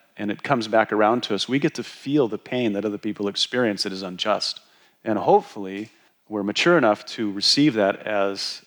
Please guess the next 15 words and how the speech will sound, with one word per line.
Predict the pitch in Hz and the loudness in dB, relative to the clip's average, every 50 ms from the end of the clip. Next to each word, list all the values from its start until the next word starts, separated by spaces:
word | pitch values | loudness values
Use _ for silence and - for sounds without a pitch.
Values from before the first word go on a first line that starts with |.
| _ - | _ -6
a | 107 95 | -6 -6
growing | 90 95 101 107 107 110 110 104 | -4 0 0 2 4 4 4 4
opportunity. | 101 95 - 95 - - 95 92 90 85 90 85 _ _ _ _ _ _ 113 | 2 0 0 -6 -10 -10 -10 -12 -12 -14 -16 -20 _ _ _ _ _ _ -6
Amen? | 104 101 104 110 123 - _ _ _ _ _ _ _ - - - _ _ _ _ _ _ _ - | -4 -4 -4 -4 -6 -8 _ _ _ _ _ _ _ -20 -20 -20 _ _ _ _ _ _ _ -14
Yep. | 98 98 - - _ _ _ _ _ _ _ | -14 -14 -14 -14 _ _ _ _ _ _ _
Because | - 95 - 127 127 127 127 | -16 -4 0 0 0 2 2
we've | 135 123 110 | 0 -2 2
been | 110 123 120 | 2 4 4
unjust, | 110 107 98 101 120 120 123 123 - - - | 4 2 2 2 4 4 4 4 2 0 0
we | 107 104 98 | -2 -2 -2
actually | 101 104 - - - 107 107 | -2 -2 -4 -6 -8 -8 -8
deserve | 90 98 95 92 95 98 101 98 98 95 92 - - - _ _ _ _ _ | -8 -6 -6 -4 -2 0 2 2 2 2 -2 -6 -12 -20 _ _ _ _ _
justice. | - - 107 92 90 - - 98 - - - - - - _ _ _ _ _ _ - - - _ _ _ _ - | -4 -2 0 0 0 0 -2 -2 -2 -2 -2 -2 -4 -10 _ _ _ _ _ _ -18 -18 -18 _ _ _ _ 2
Verse | 147 135 - | 2 2 4
two, | - 180 160 - | 4 4 4 4